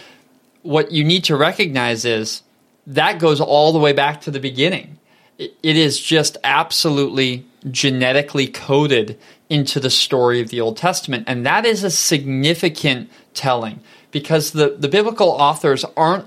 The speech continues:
about creating a beautiful portrait that you hang on your living room wall that is an image of what you wish your family was, of what your lineage could have been. This is a telling of people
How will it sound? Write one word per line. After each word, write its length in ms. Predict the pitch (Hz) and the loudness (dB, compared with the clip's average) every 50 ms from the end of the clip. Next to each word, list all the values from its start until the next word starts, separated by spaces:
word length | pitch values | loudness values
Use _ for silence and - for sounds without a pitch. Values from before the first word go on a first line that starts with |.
| - | -4
about 540 | - 143 - 135 131 131 127 127 117 - - _ _ - - - _ _ | -4 -2 0 2 2 4 2 2 0 -2 -6 _ _ -20 -20 -20 _ _
creating 680 | - - - 165 156 147 135 143 143 147 143 151 143 135 | -8 -4 0 2 2 4 4 4 2 2 2 0 0 -2
a 40 | 120 | -2
beautiful 560 | 120 117 143 147 156 160 160 160 - 151 143 | -2 0 0 2 2 2 2 0 -2 -2 -4
portrait 520 | 143 - - 135 139 139 - - 139 135 | -4 -4 -2 0 0 0 -2 -4 -6 -4
that 200 | - 131 - - | -4 -6 -6 -4
you 100 | - 135 | -6 -6
hang 360 | 120 - 135 135 135 131 127 127 | -6 -4 -2 -2 -2 -2 -2 -4
on 80 | 127 | -6
your 140 | 123 123 123 | -6 -4 -2
living 320 | 127 131 120 135 127 127 | -2 -2 -2 -2 -4 -4
room 400 | 117 123 123 123 120 117 113 117 - _ _ | -4 -4 -4 -4 -4 -6 -10 -12 -16 _ _
wall 320 | 139 139 147 151 151 139 131 | 2 2 4 6 4 4 4
that 240 | 131 135 135 - - - - - | 2 0 0 -2 -8 -18 -10 -6
is 140 | - 151 135 | -4 -2 0
an 120 | 160 160 151 | 0 -2 -2
image 320 | 175 185 180 185 170 147 | -2 0 0 0 2 0
of 100 | 156 139 | 0 0
what 220 | 143 147 143 - | 0 0 0 0
you 120 | - 160 143 | 0 0 2
wish 340 | 131 139 156 151 - - - | 2 2 2 2 2 2 2
your 100 | 143 127 | 0 0
family 460 | - - 139 131 127 123 123 120 113 | 0 0 0 0 0 -2 -4 -6 -6
was, 480 | 110 110 120 127 127 113 - - - | -2 2 2 2 2 2 -2 -4 -6
of 140 | 147 131 120 | -6 -2 0
what 200 | 135 139 139 - | 0 0 0 0
your 120 | - 135 123 | -2 -2 -2
lineage 680 | 123 143 143 143 139 131 123 120 110 110 - - - - - - - _ _ - | 0 -2 -2 0 -2 -2 -2 -2 -2 -4 -8 -10 -12 -16 -20 -20 -20 _ _ -14
could 300 | - - - 190 180 156 | -6 0 2 2 4 4
have 200 | 147 127 117 117 | 2 0 2 0
been. 420 | 143 131 127 98 - 156 - - - - - _ _ - | 0 0 0 -4 -8 -12 -16 -20 -20 -20 -20 _ _ -20
This 380 | 151 147 147 175 202 214 - | -10 0 2 2 2 4 2
is 120 | 262 226 233 | 2 2 2
a 80 | 226 | 0
telling 600 | 220 - - 170 160 151 143 135 131 127 131 135 - - - - _ _ _ _ _ _ _ | 0 -2 -2 0 2 2 2 2 0 -2 -6 -10 -14 -18 -20 -20 _ _ _ _ _ _ _
of 220 | - 151 139 - | 0 0 0 -2
people 600 | - - 226 247 262 262 - 151 147 180 208 214 | -4 -4 -2 -2 0 2 2 2 2 2 0 -4